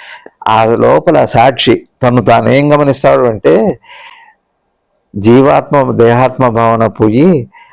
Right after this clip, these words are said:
భేదం లేని స్థితి, ఒకానొక అద్భుత క్షణాన్ని చూసే అవకాశం వస్తుంది. ఆ క్షణానికి శరణాగతి అని పేరు. ఇది జ్ఞానం అంటే.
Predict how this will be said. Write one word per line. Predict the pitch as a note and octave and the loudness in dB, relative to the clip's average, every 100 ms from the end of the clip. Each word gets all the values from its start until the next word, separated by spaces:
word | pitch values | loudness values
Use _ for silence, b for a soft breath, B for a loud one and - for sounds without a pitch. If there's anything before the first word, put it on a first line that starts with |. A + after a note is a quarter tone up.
| b A2 | b -4
భేదం | F#2+ B2 D#3+ G3 F#3 | 2 4 4 4 4
లేని | E3 C3 | 2 0
స్థితి, | - C#3 D#3 | 0 -2 2
ఒకానొక | F3 F3 D#3 D#3 C#3 - | 2 2 0 0 0 0
అద్భుత | A#2 A#2+ D#3 E3+ | -2 0 -2 0
క్షణాన్ని | C#3 - C#3 D#3+ F#3 F#3 D#3 | -2 -2 -2 0 -2 0 0
చూసే | C#3+ - | 0 0
అవకాశం | C3 C#3 C#3 C#3 C3+ | -2 0 0 -2 -2
వస్తుంది. | A#2+ - A2+ B B B G#2+ | -4 -6 -10 B B B -4
ఆ | C3 | -4
క్షణానికి | C3+ D#3 D#3 F#3 G#3 | -2 -2 0 0 0
శరణాగతి | D#3+ C#3+ C#3+ C#3 C3+ | 2 2 2 2 2
అని | C#3 B2 | 0 0
పేరు. | B2 A#2 | 2 4
ఇది | B2 C#3 | 2 2
జ్ఞానం | C#3+ B2 B2 A2 | 0 -4 -4 -8
అంటే. | G#2+ _ | -12 _